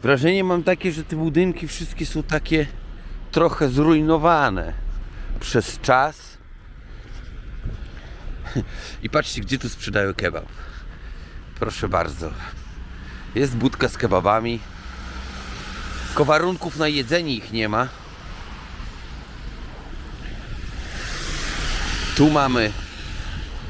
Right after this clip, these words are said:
Tu mamy chyba jakiś dworzec. Taki coś w stylu P K S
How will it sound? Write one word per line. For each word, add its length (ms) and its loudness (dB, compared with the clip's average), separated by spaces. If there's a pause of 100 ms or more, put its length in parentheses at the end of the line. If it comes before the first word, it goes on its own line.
(2000)
Tu 100 8
mamy 260 8
chyba 320 6
jakiś 400 2 (220)
dworzec. 580 4 (880)
Taki 280 2
coś 200 2
w 260 -6
stylu 320 8 (220)
P 100 4
K 260 2
S 180 2